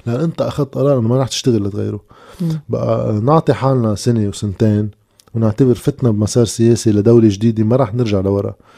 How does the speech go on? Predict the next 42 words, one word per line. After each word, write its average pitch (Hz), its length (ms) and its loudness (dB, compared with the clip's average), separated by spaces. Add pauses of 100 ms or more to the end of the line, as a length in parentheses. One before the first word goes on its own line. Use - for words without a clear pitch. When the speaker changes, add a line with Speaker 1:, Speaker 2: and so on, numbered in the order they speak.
(640)
Speaker 1:
مش 123 240 0
إنه 139 180 2
ما 123 60 4
راح 113 100 2
نرجع 123 160 4
لورا 117 220 6
بالمعنى 113 340 4
الإيجابي 113 400 4
حتمًا، 101 380 -6 (320)
بس 110 200 -2
هيدا 131 180 4
الشيء - 160 -4
اللي 113 120 0
كنا 120 240 0
عايشينه 110 340 -2
ما 113 100 0
راح 120 160 -2
يرجع، 107 260 -4 (180)
مش - 140 -16
لأنه 135 160 -2
نحن 110 200 -2
بنحب. 104 240 -4 (300)
في - 120 0
Speaker 2:
مم. 175 60 6
Speaker 1:
شيء 151 180 2
فقد 127 580 -2
خلص. - 420 -4 (640)
يا 131 140 4
إما 160 180 4
منروح 127 420 2
على 110 160 2
محل 113 400 2
لنأثر 117 500 2
بالنظام 113 440 2
اللي 110 140 0
بده 107 160 0
يجي 110 220 4
ليكون 101 360 0
أفضل 117 400 0
من 107 120 2
اللي 107 140 2
قطع، 120 380 -2